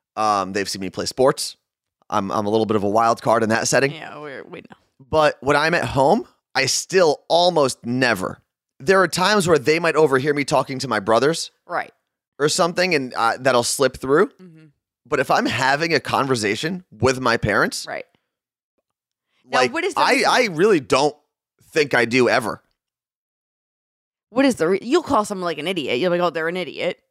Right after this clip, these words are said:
Speaker 1: Yeah, that's
Speaker 2: Jerk.
Speaker 1: Uh,
Speaker 2: Moron.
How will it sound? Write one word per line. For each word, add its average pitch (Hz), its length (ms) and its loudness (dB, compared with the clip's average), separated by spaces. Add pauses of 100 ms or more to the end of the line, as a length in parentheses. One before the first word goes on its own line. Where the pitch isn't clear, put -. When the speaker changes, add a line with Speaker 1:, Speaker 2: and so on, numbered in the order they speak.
Speaker 1:
Yeah, 170 460 0 (300)
that's 160 240 0 (440)
Speaker 2:
Jerk. 165 460 -2 (840)
Speaker 1:
Uh, 180 40 -6
Speaker 2:
Moron. 170 580 0